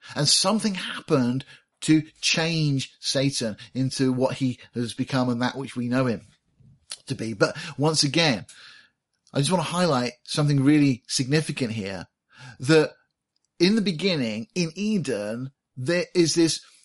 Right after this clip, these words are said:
multitude of these beautiful, precious gemstones.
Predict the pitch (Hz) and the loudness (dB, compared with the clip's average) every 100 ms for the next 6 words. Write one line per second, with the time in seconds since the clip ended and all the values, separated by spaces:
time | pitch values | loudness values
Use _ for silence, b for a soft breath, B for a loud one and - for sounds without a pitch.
0 | _ - 135 160 233 285 254 170 - 143 | _ -18 -8 0 2 2 0 -6 -2 0
1 | 127 131 - 165 185 180 139 165 190 226 | 0 -2 -2 -4 -2 -6 -6 -4 -2 -2
2 | - 220 - 208 202 _ _ - - 190 | -2 -4 2 2 2 _ _ -16 -2 0
3 | 220 - 190 175 - - 117 110 156 165 | 0 -2 -4 -4 -4 -8 -10 -2 0 0
4 | 156 - 123 104 95 - 98 | 0 0 -2 -6 -10 -10 -12